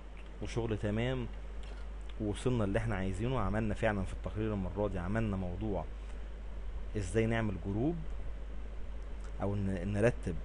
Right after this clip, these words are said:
عن طريق خانة، وازاي نرجع المسلسل بتاعنا نعمله واحد، اتنين، تلاتة، أربعة، لأن الموضوع ده كان فيه مشكلة عند ناس كتير. وخلينا كده نجرب لو احنا ضفنا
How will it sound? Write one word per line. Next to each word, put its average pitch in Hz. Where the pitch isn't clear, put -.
عن 95
طريق 110
خانة، 147
وازاي 110
نرجع 110
المسلسل 104
بتاعنا 107
نعمله 107
واحد، 113
اتنين، 110
تلاتة، 107
أربعة، 110
لأن 110
الموضوع 107
ده 117
كان 101
فيه -
مشكلة 113
عند 101
ناس 104
كتير. 82
وخلينا 131
كده 135
نجرب 117
لو 104
احنا 117
ضفنا 98